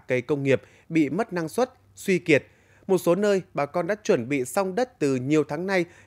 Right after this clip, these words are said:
nhưng chưa thể gieo trồng cây hàng năm. Chè là cây trồng chủ lực tại xã Phổng Lái, huyện Thuận Châu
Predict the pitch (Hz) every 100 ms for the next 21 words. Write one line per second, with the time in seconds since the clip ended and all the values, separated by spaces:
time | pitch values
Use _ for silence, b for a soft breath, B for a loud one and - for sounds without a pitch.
0 | - 160 156 - 202 185 180 135 98 107
1 | 147 135 131 110 98 131 117 107 113 -
2 | _ _ _ _ _ _ _ _ _ _
3 | _ _ _ _ _ _ _ _ _ _
4 | - 185 175 175 170 233 226 165 147 123
5 | 139 - 143 135 151 214 - 131 107 123
6 | 196 135 117 160 151